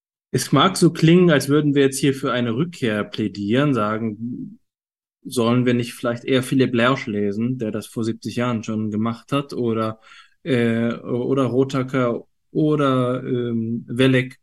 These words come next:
Das darf auch so nicht sein. <clears throat> Ich will nicht behaupten, dass die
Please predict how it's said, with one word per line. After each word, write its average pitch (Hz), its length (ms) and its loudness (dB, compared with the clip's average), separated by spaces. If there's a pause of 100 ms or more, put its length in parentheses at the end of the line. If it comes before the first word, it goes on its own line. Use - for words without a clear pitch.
(1200)
Das 143 240 0
darf 170 320 4
auch 147 240 2
so 151 220 6
nicht 139 240 4
sein. 110 520 -2
<clears throat> 156 640 6
Ich 143 140 -4
will 180 140 6
nicht 233 120 0
behaupten, 185 380 0
dass 175 340 -4 (120)
die 147 640 2